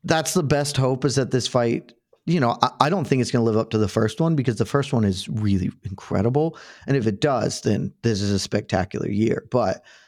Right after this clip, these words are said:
just so many times, like you said, rematches don't live up. And given the circumstances, there's more opportunity for this to not be as fun or as compelling. And, um, to me, the, the actual worst case scenario is this fight happens,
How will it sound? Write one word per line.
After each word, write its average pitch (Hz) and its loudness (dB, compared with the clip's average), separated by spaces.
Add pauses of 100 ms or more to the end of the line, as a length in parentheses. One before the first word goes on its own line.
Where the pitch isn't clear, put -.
(140)
just 156 0
so 165 2
many 120 2
times, 107 2
like 98 0
you 98 0
said, 104 2
rematches 110 0
don't - -2
live 104 2
up. 156 -2 (520)
And 113 2 (240)
given 127 0
the 101 2
circumstances, 135 0
there's 113 2
more 113 2
opportunity 110 0
for 120 0
this 110 0
to 120 0
not 101 0
be 113 2
as 107 0
fun 113 0
or 113 0
as 107 0
compelling. 113 0
And, 107 -2 (400)
um, 104 2 (200)
to 170 2
me, 208 2
the, 143 0 (100)
the 139 2
actual 131 0
worst 110 2
case 107 2
scenario 101 2
is 95 0
this 120 2
fight 151 2
happens, 120 2